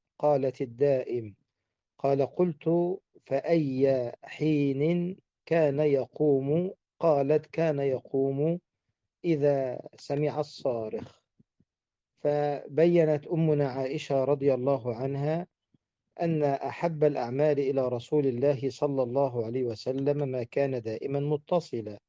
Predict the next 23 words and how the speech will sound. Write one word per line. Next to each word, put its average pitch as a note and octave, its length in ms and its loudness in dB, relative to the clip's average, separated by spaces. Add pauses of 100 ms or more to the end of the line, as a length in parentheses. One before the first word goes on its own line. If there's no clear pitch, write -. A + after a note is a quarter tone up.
(440)
فالعمل C#3 480 0
الدائم D#3 500 2
مع C#3+ 260 -2
قلته C#3+ 1000 -2
أفضل C#3+ 400 2
من C3+ 180 -2
الكثير C#3 600 0
مع C#3+ 220 -2
الانقطاع، C#3 760 0 (640)
والكثير D3+ 640 2
مع C3 220 -2
المداومة B2+ 840 0
واها C#3 480 2
له C3 400 0
ثم D#3 300 -2
واها. D3+ 520 2 (480)
لكن C#3 560 2
الأصل E3 640 -2
أن B2+ 540 -4
يراعي C3+ 480 2
الإنسان C3+ 600 -2
حال C3+ 380 0
نفسه، D#3+ 640 -2